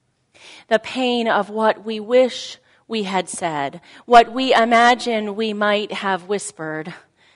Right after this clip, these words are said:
in that moment. It comes too when we lose people to life,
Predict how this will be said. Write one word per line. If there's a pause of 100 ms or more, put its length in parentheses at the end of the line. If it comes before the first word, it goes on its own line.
(540)
in
that
moment. (2500)
It
comes
too
when
we
lose
people (920)
to
life,